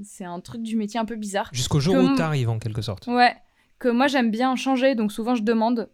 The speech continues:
Speaker 1: Euh, je remarque que quand on me dit pas ce que c'est, je demande ce que c'est. Euh, parce que c'est pas souvent en fait qu'on le dit aux comédiens. Il y en a qui, euh, maintenant on le dit de plus en plus, mais c'est, voilà. C'est un, alors, c'est un métier du secret de toute façon.
Speaker 2: Je peux,
Speaker 1: Donc,
Speaker 2: je,
Speaker 1: euh,
Speaker 2: je peux intervenir
Speaker 1: vas-y.
Speaker 2: là-dessus rapidement,
Speaker 1: Vas-y,
Speaker 2: je, je
Speaker 1: vas-y,
Speaker 2: te coupe,
Speaker 1: vas-y.
Speaker 2: mais,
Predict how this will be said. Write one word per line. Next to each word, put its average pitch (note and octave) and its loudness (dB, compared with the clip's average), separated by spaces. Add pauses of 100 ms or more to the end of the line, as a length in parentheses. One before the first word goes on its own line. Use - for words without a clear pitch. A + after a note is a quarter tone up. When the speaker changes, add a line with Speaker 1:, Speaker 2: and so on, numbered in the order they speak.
(140)
Speaker 1:
Euh, G3 -8
je F#3+ -8
remarque G#3 -2
que G#3 -2
quand G#3 -6
on G#3+ -6
me G3 -4
dit G3+ -6
pas A#3+ -2
ce - -12
que A#3 -6
c'est, A#3+ 0
je A3 -4
demande G#3 -2
ce - -16
que A3+ -8
c'est. A#3+ -12 (580)
Euh, F3 -4 (400)
parce G#3 -6
que G3+ -6
c'est G3+ -2
pas A3+ -2
souvent A3+ -6
en G#3+ -8
fait G3 -12
qu'on G3 -16
le F3+ -14
dit F3+ -12
aux - -18
comédiens. F#3 -10
Il G3 -4
y - 2
en C4+ 0
a E4+ 4
qui, A3+ -6
euh, G#3 -6
maintenant A3 -2
on G#3 -4
le G3+ -6
dit A#3 -14
de A3+ -20
plus - -16
en G#3 -6
plus, C4 -14
mais G3 -10
c'est, E3+ -10
voilà. D#3 -10 (100)
C'est - -6
un, G#3 4
alors, G#3+ 2
c'est G#3 0
un C#4+ 6
métier D#4 2
du C4+ -6
secret C#4+ -2
de C4+ -4
toute - -12
façon. A#3 -4 (160)
Speaker 2:
Je - -6
peux, A3 -6
Speaker 1:
Donc, B3+ 2
Speaker 2:
je, D4 0
Speaker 1:
euh, G#3+ 2
Speaker 2:
je A3 -8
peux - -4
intervenir B2 0
Speaker 1:
vas-y. A2+ 0
Speaker 2:
là-dessus A#2+ -2
rapidement, C#3+ -2
Speaker 1:
Vas-y, A3 2
Speaker 2:
je, - -4
je B3 2
Speaker 1:
vas-y, G#3+ 2
Speaker 2:
te A3 0
coupe, A3 -2
Speaker 1:
vas-y. B3+ -8
Speaker 2:
mais, B2+ -2